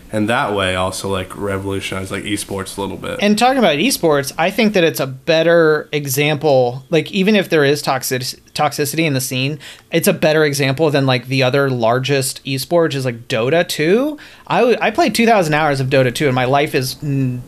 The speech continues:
Speaker 2: worse for it. It's such
Speaker 1: <laughs>
Speaker 2: an extremely toxic game, and it never made me feel good. And, like, versus playing in Fortnite, like, you can laugh and have fun even if it's, like, a little bit toxic. Like, there's,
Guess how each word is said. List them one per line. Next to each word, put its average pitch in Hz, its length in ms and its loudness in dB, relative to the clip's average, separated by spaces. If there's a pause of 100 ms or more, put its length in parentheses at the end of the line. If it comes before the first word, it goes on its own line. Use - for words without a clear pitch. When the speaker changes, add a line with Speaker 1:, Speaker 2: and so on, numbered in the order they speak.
(160)
Speaker 2:
worse 139 300 0
for 101 280 -8
it. - 140 -14 (220)
It's 156 240 0
such - 520 0
Speaker 1:
<laughs> - 160 -2 (400)
Speaker 2:
an 170 180 2
extremely 160 840 2
toxic 135 720 -4
game, 139 520 -4 (220)
and 160 160 -4
it 135 80 -4
never 151 360 2
made 147 200 2
me 143 120 0
feel 143 260 -2
good. 220 380 2
And, 156 200 -2
like, 147 300 0 (380)
versus 170 400 4
playing 170 380 0
in 147 80 2
Fortnite, 156 580 0
like, 139 320 0
you 160 140 -4
can 165 180 0
laugh 135 380 0
and 135 80 -2
have 135 200 -2
fun 135 240 0
even 131 280 -2
if 120 180 -6
it's, 120 260 -6
like, 117 400 -4
a 127 80 -6
little 123 220 -6
bit 117 160 -6
toxic. - 540 -10
Like, 135 240 -4
there's, 156 320 0